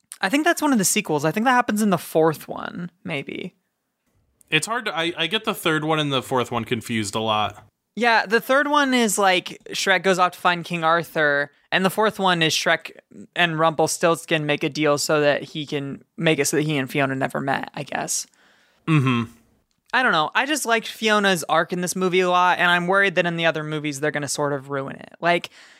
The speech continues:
Speaker 1: in this movie, she learns that, like, her vanity doesn't really matter. She can learn to love herself for who she is, and she doesn't care about, like, physical aspects of somebody.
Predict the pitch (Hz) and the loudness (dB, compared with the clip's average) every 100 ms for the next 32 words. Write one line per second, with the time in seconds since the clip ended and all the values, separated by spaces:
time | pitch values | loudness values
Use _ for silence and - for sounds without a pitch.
0 | _ 208 220 220 226 208 190 214 190 180 | _ -2 0 0 0 0 0 0 0 2
1 | 180 175 170 147 - 151 160 120 156 147 | 4 4 2 -2 -4 2 2 4 2 0
2 | 160 156 170 165 170 160 160 156 147 - | 0 0 2 0 -2 -4 0 0 -2 -6
3 | 156 147 156 165 160 160 165 - 156 156 | -4 -2 2 2 2 0 -6 -8 -2 -2
4 | 147 147 170 170 - 160 - 156 160 - | 0 2 2 0 2 2 2 -2 0 -2
5 | 170 160 156 151 147 - - _ _ 160 | -2 0 2 0 -4 -10 -16 _ _ 0
6 | 165 151 147 - 170 165 160 143 - 160 | 2 2 0 -4 0 0 0 -6 -2 0
7 | 156 151 147 139 147 143 - 165 143 143 | 2 2 0 2 0 0 -4 -6 -2 0
8 | 147 185 - 190 - 170 185 170 170 165 | 0 0 0 -2 -2 -4 -2 0 -2 -2